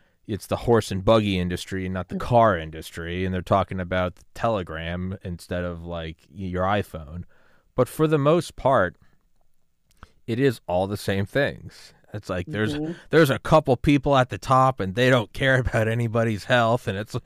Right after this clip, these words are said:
Speaker 1: they're lying to you and putting things in there, and if something happens, they're,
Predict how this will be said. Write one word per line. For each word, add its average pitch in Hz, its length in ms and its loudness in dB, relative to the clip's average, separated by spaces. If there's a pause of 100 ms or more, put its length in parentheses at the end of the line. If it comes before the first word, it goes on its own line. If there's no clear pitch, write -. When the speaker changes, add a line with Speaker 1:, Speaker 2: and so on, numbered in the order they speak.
(140)
Speaker 1:
they're 120 160 4
lying 123 420 4
to 123 60 2
you 120 200 6
and 104 140 0
putting 127 280 -2
things 123 360 -2
in 120 160 -2
there, 120 240 2
and 104 100 0
if 92 80 -8
something 107 320 -4
happens, 117 500 -4
they're, 104 220 -2